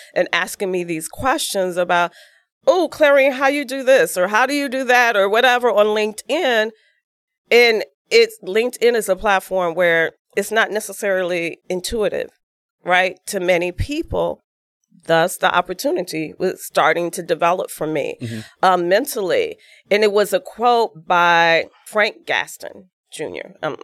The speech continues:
Speaker 1: trying to make sure I say his name right. Trailblazing Black entrepreneur, businessman. He said, "You find a, a need and fill it." And that's really where the,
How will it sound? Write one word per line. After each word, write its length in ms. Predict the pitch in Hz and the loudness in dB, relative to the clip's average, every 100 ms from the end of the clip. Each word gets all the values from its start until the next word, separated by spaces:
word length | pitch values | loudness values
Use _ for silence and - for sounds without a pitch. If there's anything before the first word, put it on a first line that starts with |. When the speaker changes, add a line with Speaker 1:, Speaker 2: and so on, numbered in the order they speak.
| - | -14
Speaker 1:
trying 220 | - 175 | -4 -2
to 60 | 160 | 0
make 140 | 151 | -2
sure 120 | - 151 | -2 -6
I 40 | |
say 240 | 147 156 160 | -2 0 0
his 160 | 160 | 0
name 300 | 175 165 185 | 0 2 0
right. 320 | 165 139 151 - - - - - - | 0 0 -2 -6 -16 -20 -20 -20 -12
Trailblazing 800 | - 226 208 208 196 196 202 185 | -4 2 2 4 2 2 -2 -2
Black 300 | 170 170 175 - | 2 2 2 0
entrepreneur, 600 | 180 180 190 196 165 160 | 0 -2 -8 -4 -2 -2
businessman. 920 | 156 147 190 185 180 170 165 160 170 _ _ _ _ | 0 -2 -2 -6 -4 -2 0 0 -4 _ _ _ _
He 340 | - 233 247 | -8 -4 -4
said, 500 | 240 - 185 175 156 | -6 -2 2 2 0
"You 100 | 165 | -4
find 400 | 165 - 185 214 | -6 0 2 2
a, 160 | 233 208 _ - | 0 -2 _ -4
a 100 | 175 | -2
need 800 | 175 175 185 170 147 143 180 196 _ _ _ | -2 -2 -2 -4 -4 -8 -12 -20 _ _ _
and 160 | 175 185 | -2 -2
fill 240 | - 320 - | -4 -4 -4
it." 120 | - _ _ | -8 _ _
And 160 | - 180 | -4 0
that's 240 | 175 180 196 | 0 -2 -4
really 260 | 220 220 | 0 0
where 460 | 180 170 165 156 143 - | 0 2 2 2 -2 -10
the, 360 | 139 160 107 | -4 -2 -2